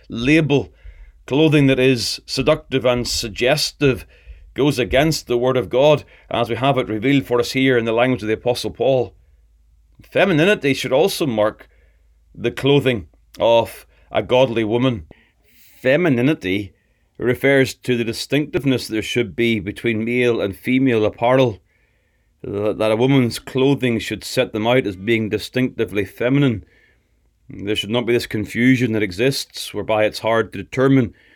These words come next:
who is a man and who is a woman. Once more, we find ourselves bringing the Bible in a manner that is cross-cultural, but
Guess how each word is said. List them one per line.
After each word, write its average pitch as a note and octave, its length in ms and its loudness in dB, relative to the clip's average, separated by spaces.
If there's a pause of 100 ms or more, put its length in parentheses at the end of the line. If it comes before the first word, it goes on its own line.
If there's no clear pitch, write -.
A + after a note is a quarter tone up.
(180)
who A2 100 -8
is A2+ 180 0
a A2 60 -4
man A2+ 380 0
and F#2+ 160 -2
who A2 160 -2
is F#2+ 100 -2
a G2+ 80 -2
woman. A#2 460 -2 (720)
Once B2+ 320 -2
more, B2+ 140 2
we A#2 100 2
find B2 360 0
ourselves A#2 600 0 (420)
bringing B2 320 0
the G#2+ 80 -2
Bible A2 560 2
in G#2 80 0
a G#2 60 -2
manner A#2 300 0
that G2 120 -2
is F2+ 120 -8
cross-cultural, B2 1000 -2
but A2+ 400 -4